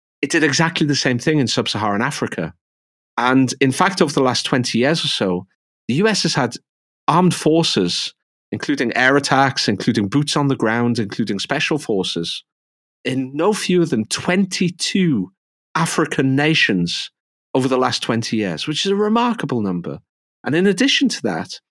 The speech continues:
fourteen percent of deployments for U S special operators, so that's the, you know, the Navy seals, that's Delta, that's the U S Army's Green Berets, this sort of force, fourteen percent of their deployments have been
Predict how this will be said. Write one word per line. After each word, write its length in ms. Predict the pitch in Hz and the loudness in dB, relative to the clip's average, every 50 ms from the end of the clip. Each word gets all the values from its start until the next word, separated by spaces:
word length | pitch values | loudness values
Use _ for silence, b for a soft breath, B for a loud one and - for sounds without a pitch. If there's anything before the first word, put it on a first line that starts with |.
| _ _ _ _ _ _ - | _ _ _ _ _ _ -16
fourteen 680 | - - - 233 233 233 226 - - 226 214 214 202 190 | -10 0 2 4 4 4 4 2 -2 0 0 0 -2 -2
percent 520 | - 170 - - 196 196 190 175 180 - | -2 -2 0 2 2 4 4 2 2 0
of 100 | 127 - | -2 -2
deployments 720 | - - - - 160 156 165 165 139 104 87 87 - - | -2 -4 -2 0 0 2 2 2 2 2 0 0 -2 -2
for 100 | - 127 | 0 2
U 180 | 127 135 135 127 | 4 4 4 4
S 120 | 120 - | 2 0
special 360 | - - 123 120 - - 120 | 0 -2 -2 -2 0 0 0
operators, 600 | 127 135 - - 104 95 90 87 - - 78 - | 0 0 0 0 0 0 0 -2 -4 -6 -6 -4
so 80 | - 113 | -2 0
that's 300 | 113 110 107 - - - | 0 0 0 0 -2 0
the, 260 | 117 107 101 95 95 b b b _ _ _ _ _ _ _ _ _ - | 2 2 2 0 -2 b b b _ _ _ _ _ _ _ _ _ -6
you 60 | - | -4
know, 220 | 110 101 92 90 _ _ _ _ _ _ - | -2 -2 -4 -6 _ _ _ _ _ _ -4
the 80 | 104 | -2
Navy 320 | 95 104 113 113 110 - 104 | 0 2 2 2 2 2 0
seals, 680 | - - - 117 107 107 107 107 107 101 101 95 - | -2 0 2 2 2 4 4 2 2 2 0 -2 -2
that's 300 | - 98 92 87 - - - - - | -4 -4 -4 -2 -4 -6 -6 -6 -2
Delta, 640 | - 117 117 120 113 113 - - 113 104 104 101 92 | 0 2 4 2 2 2 0 2 2 2 2 2 0
that's 280 | 95 95 - - - | -2 -4 -4 -4 -2
the 100 | - 98 | 0 0
U 140 | 101 113 113 | 2 2 2
S 160 | 107 101 - | 0 0 0
Army's 300 | 117 107 104 107 101 98 | 0 2 2 2 0 0
Green 260 | - - 110 107 107 | 0 0 0 0 0
Berets, 500 | 95 95 95 101 107 110 110 107 104 - | 0 0 0 0 2 2 2 2 0 0
this 160 | - 156 - - | -2 -2 0 2
sort 180 | 147 135 107 | 2 2 2
of 60 | - | 0
force, 420 | - - - 87 80 76 - - - b b b _ _ _ _ - | -4 -2 -4 -2 -2 -2 -4 -6 -10 b b b _ _ _ _ -10
fourteen 580 | - - 185 220 233 - - 214 202 196 175 | -8 -2 0 0 0 0 0 0 0 0 -2
percent 480 | 180 - 160 - - 175 160 160 147 - | -2 -4 -4 -2 0 0 0 0 0 -2
of 120 | - - | -4 -2
their 180 | - 123 123 123 | 0 0 0 0
deployments 580 | 120 104 - - 139 135 135 123 104 92 - - | -2 -4 -4 -2 0 0 2 2 0 0 -2 -2
have 140 | 135 120 | -4 -2
been 420 | - 170 185 185 151 98 90 101 | 0 0 0 2 2 0 -2 -4